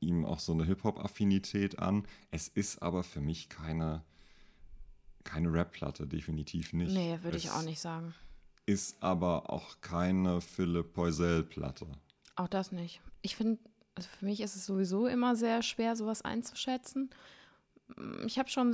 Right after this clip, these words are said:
Speaker 2: sehr oft das Wort Pop gehört im Zusammenhang.
Speaker 1: Das ist es definitiv, aber im Prinzip ist alles Pop, was es in die, in die Mainstream-Charts schafft. Und,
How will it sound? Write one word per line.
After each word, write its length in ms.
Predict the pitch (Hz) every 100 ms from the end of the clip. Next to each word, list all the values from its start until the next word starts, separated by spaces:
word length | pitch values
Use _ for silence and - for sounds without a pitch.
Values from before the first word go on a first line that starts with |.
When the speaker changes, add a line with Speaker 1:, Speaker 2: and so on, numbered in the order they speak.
| 220
Speaker 2:
sehr 200 | 220 -
oft 240 | 208 -
das 160 | 196 -
Wort 320 | 202 190 -
Pop 360 | - - - -
gehört 680 | 277 262 277 294 359 - - -
im 140 | 247
Zusammenhang. 640 | 254 254 262 254 269 269 320 - - - - _ - -
Speaker 1:
Das 180 | 87 82
ist 160 | 87 92
es 160 | -
definitiv, 680 | - 80 80 73 - 87 -
aber 180 | 71 73
im 100 | 73
Prinzip 420 | - 82 - 78
ist 120 | 73
alles 280 | - 85 80
Pop, 300 | - 78 73 -
was 260 | 71 - -
es 240 | 73 -
in 200 | - 76
die, 180 | 71 71
in 140 | 69
die 80 | 73
Mainstream-Charts 1200 | 73 76 82 - 80 73 71 - - - 71 69 -
schafft. 380 | - 71 - -
Und, 440 | 76 76 - -